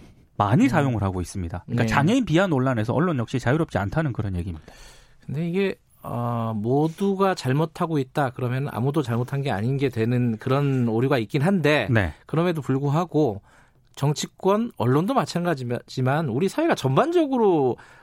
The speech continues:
Speaker 2: 감수성이 좀 낮은 것도 사실 아니에요.
Speaker 1: 그래서 인권 감수성을
Speaker 2: 네.
Speaker 1: 언론이 좀 많이 키워야 된다라는 그런
Speaker 2: 음,
Speaker 1: 지적이
Speaker 2: 오히려 언론이,
Speaker 1: 그렇습니다.
Speaker 2: 예.
Speaker 1: 특히 그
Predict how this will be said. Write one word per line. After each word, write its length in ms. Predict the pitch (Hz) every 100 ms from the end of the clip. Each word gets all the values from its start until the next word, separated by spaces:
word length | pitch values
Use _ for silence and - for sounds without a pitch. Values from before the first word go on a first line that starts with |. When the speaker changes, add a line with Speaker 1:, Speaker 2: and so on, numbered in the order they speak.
| -
Speaker 2:
감수성이 340 | 147 196 269
좀 120 | 262 214
낮은 280 | 127 170 254
것도 200 | 294 269
사실 300 | - 208 330
아니에요. 480 | 165 120 110 113 214 -
Speaker 1:
그래서 340 | 185 233 202
인권 380 | 160 262 294 247
감수성을 720 | 135 117 123 120 110 101 135 131
Speaker 2:
네. 60 |
Speaker 1:
언론이 640 | - 120 233 269 233 185 165
좀 120 | 143
많이 280 | 98 120 123
키워야 380 | - 311 311 247
된다라는 540 | 160 131 113 101 98
그런 240 | 139 139
Speaker 2:
음, 40 | 131
Speaker 1:
지적이 180 | 131 160
Speaker 2:
오히려 320 | 170 143 131
언론이, 480 | - 131 151 139 127
Speaker 1:
그렇습니다. 140 | 120 117
Speaker 2:
예. 340 | 123 117 117 117 - - -
Speaker 1:
특히 240 | - 202
그 400 | 180 165 139 110